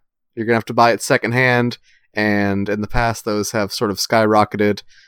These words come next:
Uh, these days, it's kind of evened out. But, um, yep, limited offering. Usually they're simple games, uh, fast, you know, multiplayer.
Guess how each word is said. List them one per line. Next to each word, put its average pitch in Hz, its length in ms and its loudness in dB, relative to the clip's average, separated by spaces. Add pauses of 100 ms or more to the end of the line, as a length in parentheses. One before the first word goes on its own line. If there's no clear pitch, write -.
(180)
Uh, 87 480 2
these 101 220 0
days, 90 280 2
it's 90 200 -4
kind 90 240 0
of 85 80 -2
evened 85 260 -2
out. 87 240 0
But, 95 200 4 (340)
um, 113 560 2
yep, 165 260 2
limited 190 380 4
offering. 160 600 2 (640)
Usually 165 460 4
they're 143 220 6
simple 156 540 2
games, 123 920 0
uh, 101 360 2
fast, 113 760 0 (140)
you 117 120 -4
know, 98 100 0
multiplayer. 131 960 4